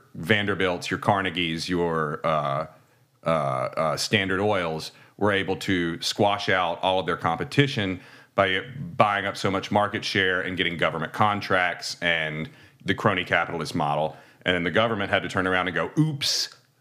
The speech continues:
oops, we fucked up. Y'all became too big. Gotta break you up." And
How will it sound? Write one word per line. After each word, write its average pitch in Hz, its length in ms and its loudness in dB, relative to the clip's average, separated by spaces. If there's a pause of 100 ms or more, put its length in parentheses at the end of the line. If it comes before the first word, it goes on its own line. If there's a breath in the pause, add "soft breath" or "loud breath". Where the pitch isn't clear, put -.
(300)
oops, 139 440 4
we 110 120 4
fucked 139 340 2
up. 123 300 2
Y'all 110 200 4
became 117 280 2
too 131 180 2
big. 107 460 0 (420 soft breath)
Gotta 98 180 4
break 110 280 0
you 127 80 4
up." - 440 -2 (720 soft breath)
And 104 600 2